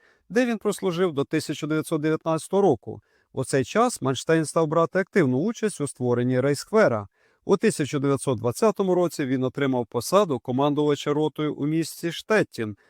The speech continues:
нині Щецин, а у тисяча дев'ятсот двадцять сьомому році — звання майора і перейшов на службу до Генеральної ставки. Наприкінці тисяча дев'ятсот двадцятих років Манштейн відвідав безліч європейських країн та вивчив їх збройні сили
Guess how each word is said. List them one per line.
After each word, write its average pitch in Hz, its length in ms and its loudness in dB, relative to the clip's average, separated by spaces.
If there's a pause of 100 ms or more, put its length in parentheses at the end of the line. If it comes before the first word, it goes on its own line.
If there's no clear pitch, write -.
(160)
нині 175 280 2
Щецин, 113 560 -2 (360)
а 143 120 4
у 139 100 4
тисяча 147 440 -2
дев'ятсот 135 360 0
двадцять 117 320 -4
сьомому 190 380 2
році — 170 400 0 (180)
звання 135 460 2
майора 175 520 0 (100)
і 135 120 -4
перейшов 127 460 0
на 120 120 -2
службу 180 440 -4
до 123 160 0
Генеральної 123 640 0
ставки. 135 580 2 (460)
Наприкінці 170 680 2
тисяча 147 460 -4
дев'ятсот 139 420 0
двадцятих 120 540 0
років 196 420 -2 (340)
Манштейн 202 540 2
відвідав 147 520 0
безліч 185 540 -2
європейських 165 600 0
країн 190 460 0
та 127 100 -6
вивчив 180 440 0
їх 185 280 -6
збройні 127 480 2
сили 202 420 0